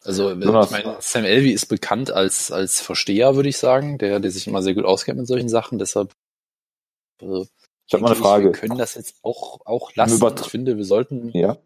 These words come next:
Speaker 1: ich finde, wir sollten auch nächste Woche ein Schlagkraft-Hörertreffen und Hörerinnen-Treffen ansetzen. Ähm, erstens, es werden eh nicht genug Leute kommen, damit das unter das Versammlungsverbot fällt. Und wenn doch, dann habt ihr's alle verdient, dass ihr festgenommen werdet.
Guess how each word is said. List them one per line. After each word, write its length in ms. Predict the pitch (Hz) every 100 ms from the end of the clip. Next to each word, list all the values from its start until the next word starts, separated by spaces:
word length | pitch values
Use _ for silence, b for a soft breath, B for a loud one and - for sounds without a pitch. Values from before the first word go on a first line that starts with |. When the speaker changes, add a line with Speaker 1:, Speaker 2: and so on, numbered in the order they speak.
| -
Speaker 1:
ich 120 | 123
finde, 180 | 147 170
wir 80 | 123
sollten 300 | 120 147 147
auch 100 | 123
nächste 260 | 127 -
Woche 180 | 120 123
ein 40 | 110
Schlagkraft-Hörertreffen 960 | - 117 113 - 131 101 - 92 -
und 120 | 95
Hörerinnen-Treffen 680 | 139 135 98 95 - 90 -
ansetzen. 560 | - 90 90 - 127 160 b b b b b _
Ähm, 320 | 104 104 101 - _ _ _ _
erstens, 420 | 135 165 - - -
es 160 | -
werden 200 | 123 127
eh 120 | 160
nicht 200 | 185 -
genug 220 | - 107 -
Leute 280 | 101 101 -
kommen, 320 | - 104 107
damit 240 | 98 101
das 140 | 110 110
unter 140 | 98
das 60 | -
Versammlungsverbot 720 | 95 117 120 - 90 92 -
fällt. 300 | - 131 - b b -
Und 180 | 107
wenn 160 | 107 107
doch, 200 | 107 -
dann 120 | 110
habt 180 | 110 -
ihr's 100 | 101
alle 180 | 104 107
verdient, 360 | 101 92 95
dass 140 | 90 -
ihr 60 |
festgenommen 520 | - 90 - 87 87 82
werdet. 320 | 92 95